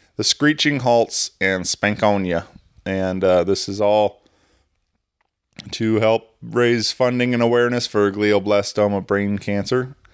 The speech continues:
And, uh, so come out and have a great time with us. Uh, hoping for some perfect weather. We can enjoy the big patio out there at Old Rock House and, and have a great time on a, a little Sunday fun day.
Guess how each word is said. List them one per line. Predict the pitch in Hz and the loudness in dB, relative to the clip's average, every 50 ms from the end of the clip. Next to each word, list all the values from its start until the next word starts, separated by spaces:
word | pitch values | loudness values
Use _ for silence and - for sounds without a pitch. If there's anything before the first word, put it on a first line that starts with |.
| _ _ _ - _ _ _ - | _ _ _ -20 _ _ _ -10
And, | - 104 98 95 95 95 95 | -8 -6 -4 -4 -4 -2 -2
uh, | 98 98 98 98 | 0 0 0 0
so | - - 107 107 110 | 0 -2 -2 -2 -2
come | - - 139 143 | -4 -4 -2 0
out | 147 147 147 | 2 2 2
and | 139 131 | 2 2
have | 131 127 123 | 2 2 0
a | 127 | 2
great | 123 123 120 117 - | 0 0 0 0 0
time | - 117 110 110 107 | -2 0 0 0 0
with | 107 101 110 | 0 0 2
us. | 107 107 107 - - - - - - | 2 2 2 0 -4 -12 -16 -8 -4
Uh, | 104 101 101 101 | 0 0 2 2
hoping | 117 113 - - 107 101 | 2 0 0 -2 -6 -2
for | - 113 101 | 0 0 0
some | - - 107 98 95 - _ _ _ - - _ _ _ _ _ _ _ | 0 -2 -4 -6 -6 -8 _ _ _ -20 -20 _ _ _ _ _ _ _
perfect | - 127 123 117 123 117 107 | 0 2 2 4 2 0 2
weather. | 117 120 120 120 120 123 123 | 2 2 4 4 4 2 2
We | 117 110 | 0 0
can | 110 107 110 | -2 -2 -2
enjoy | 107 104 107 113 110 107 107 101 | -2 0 0 2 4 4 4 2
the | 104 98 | 2 -2
big | 92 - _ 120 117 110 107 104 - | -4 -8 _ -4 -4 -4 -4 -2 -2
patio | 110 107 107 104 107 107 104 101 104 | 0 0 2 2 2 2 2 2 2
out | 104 101 87 | 2 2 0
there | - 104 101 101 101 | 0 0 0 0 0
at | 101 - - | -2 -2 -2
Old | 107 104 101 104 | -4 -4 -2 0
Rock | 104 98 95 - - | 2 2 2 0 0
House | 107 98 98 98 95 - | 2 2 2 2 2 0
and, | - 98 92 90 82 73 - - | -4 -8 -8 -10 -12 -14 -14 -14
and | - 110 | -10 -6
have | 113 98 90 | -6 -6 -6
a | 90 | -4
great | 92 101 95 92 | -4 -4 -4 -4
time | - - 98 95 95 95 95 92 95 107 - _ _ | -4 -6 -6 -6 -6 -6 -8 -10 -10 -14 -20 _ _
on | - 95 95 | -6 -4 -4
a, | 92 95 95 - - | -4 -4 -6 -6 -6
a | 101 | -4
little | 101 98 95 95 92 90 - _ _ - - - _ _ | -2 0 0 0 -2 -4 -8 _ _ -20 -20 -20 _ _
Sunday | - - 123 135 147 147 147 | -2 0 0 0 2 0 -2
fun | 143 - 143 120 107 98 | 0 2 2 0 2 2
day. | 92 95 92 92 90 95 | 4 4 4 2 0 -2